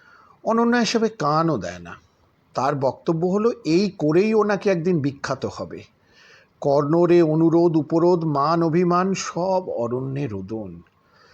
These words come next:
ছেলে মেয়ে দুটো, দুজনেই ইতালিতে, একজন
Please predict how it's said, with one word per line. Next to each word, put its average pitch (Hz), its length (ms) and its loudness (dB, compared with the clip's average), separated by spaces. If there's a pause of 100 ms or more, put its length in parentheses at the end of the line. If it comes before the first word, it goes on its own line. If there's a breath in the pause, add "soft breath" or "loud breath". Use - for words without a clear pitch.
(320 soft breath)
ছেলে 143 280 2
মেয়ে 165 180 2
দুটো, 185 460 0 (680 soft breath)
দুজনেই 208 560 2
ইতালিতে, 101 580 -2 (460)
একজন 127 360 -2